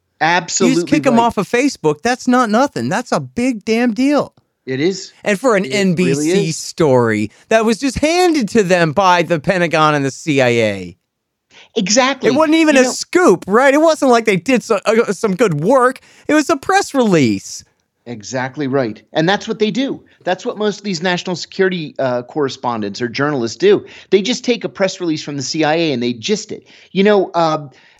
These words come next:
Speaker 1: there's a, there's a guy, uh,
Speaker 2: Because, by the
Speaker 1: Jason
Speaker 2: way, the
Speaker 1: Leopold.
Speaker 2: N B C story that you're talking about is the one where they're bragging about helping sink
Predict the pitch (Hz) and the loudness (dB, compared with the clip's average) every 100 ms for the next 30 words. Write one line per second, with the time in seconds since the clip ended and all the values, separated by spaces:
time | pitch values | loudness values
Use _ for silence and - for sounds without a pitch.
0 | _ _ - - 165 175 180 160 180 160 | _ _ -20 -8 -2 -2 -2 -2 -2 -2
1 | 156 202 226 214 262 247 139 233 208 240 | -4 -4 -2 2 4 2 4 2 4 2
2 | 170 254 240 226 - 202 - 240 196 170 | 2 2 2 0 0 -2 2 2 4 2
3 | 156 220 208 165 160 180 180 170 135 147 | 2 2 2 2 2 0 2 0 2 2
4 | 185 220 190 165 143 156 147 135 185 196 | 2 2 2 0 2 2 2 2 2 2
5 | 208 180 175 - - - - 208 214 - | 2 2 0 -6 -18 -8 -2 0 0 -4